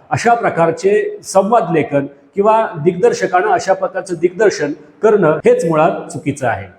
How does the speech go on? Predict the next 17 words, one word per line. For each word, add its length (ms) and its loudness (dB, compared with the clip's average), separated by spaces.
आता 240 4
तिसरी 260 0
गोष्ट 320 4
की 640 0
अनेकदा 480 2
एखादा 300 2
चित्रपट 480 2
प्रदर्शित 580 0
होण्यापूर्वी 560 0
तो 160 2
प्रदर्शित 520 0
होऊन 280 4
तो 80 2
चांगल्या 380 2
पद्धतीनं 400 0
हिट 280 -2
व्हावा 300 4